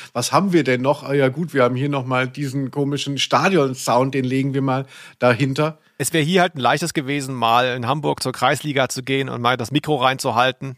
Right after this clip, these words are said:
Speaker 2: drei Minuten, und dann hast du quasi deutsche, äh, Trainer, die irgendwas brüllen und, äh, ein paar Leute, die klatschen, ne?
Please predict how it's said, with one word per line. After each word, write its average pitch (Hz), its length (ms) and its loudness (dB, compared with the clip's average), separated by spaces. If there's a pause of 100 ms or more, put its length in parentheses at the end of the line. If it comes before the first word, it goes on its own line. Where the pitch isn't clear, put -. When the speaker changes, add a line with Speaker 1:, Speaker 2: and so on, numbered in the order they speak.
(100)
Speaker 2:
drei 123 260 0
Minuten, 135 400 -2
und 131 60 -6
dann 120 140 -4
hast 131 180 -4
du 147 40 -4
quasi 127 520 0
deutsche, 139 1040 0
äh, - 20 -20
Trainer, 143 440 0
die 143 120 -2
irgendwas 135 320 0
brüllen 151 560 2
und, 131 460 -4
äh, 131 280 -2
ein 131 80 -10
paar 123 140 4
Leute, 131 240 2
die 131 80 -4
klatschen, 120 420 -2
ne? 127 160 -6